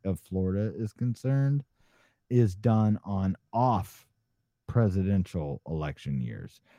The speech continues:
So, like, twenty twenty-two will be our big year for whatever's going on in the state of Florida.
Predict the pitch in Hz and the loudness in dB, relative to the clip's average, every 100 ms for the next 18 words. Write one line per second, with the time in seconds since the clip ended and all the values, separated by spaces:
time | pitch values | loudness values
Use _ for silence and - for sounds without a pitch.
0 | _ - 123 107 98 - _ _ _ - | _ 0 2 2 0 -2 _ _ _ -6
1 | 143 139 123 98 - 110 98 78 - 110 | 0 4 4 2 0 0 2 -2 -4 0
2 | 95 73 67 73 76 - 92 82 - - | 0 0 -4 -6 -6 -4 -2 -2 -6 -8
3 | 90 92 82 71 78 _ 95 85 78 82 | -4 -2 -2 -6 -10 _ -2 0 -2 -6
4 | 80 82 73 67 69 _ _ _ _ - | -6 -4 -4 -8 -12 _ _ _ _ -6
5 | 95 80 78 78 87 85 78 76 - 85 | -2 -2 -2 -4 -4 -2 -4 -6 -6 -4
6 | 78 73 73 73 69 - 80 71 - 82 | -4 -6 -6 -8 -8 -6 -6 -6 -8 -8
7 | 76 65 - 82 67 55 | -6 -8 -8 -8 -8 -10